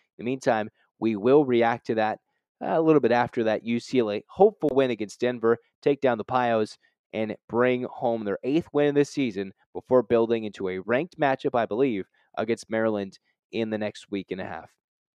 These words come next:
That's gonna do it for Locked On U C L A. Go make Locked On Sports Today your second listen. Like, comment, subscribe here on YouTube or wherever you're listening or watching to Locked On U C L A. Thanks for your support.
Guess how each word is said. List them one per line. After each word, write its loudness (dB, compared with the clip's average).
That's 0
gonna 2
do 4
it 0
for 0
Locked 2
On 2
U -2
C -8
L 2
A. 4
Go 0
make -4
Locked -2
On -2
Sports -2
Today 2
your -2
second 2
listen. 0
Like, 0
comment, 2
subscribe 2
here -2
on -4
YouTube -2
or -2
wherever 4
you're -4
listening -2
or -6
watching -4
to -6
Locked -4
On 0
U -6
C -8
L -2
A. -4
Thanks 0
for -6
your -2
support. 0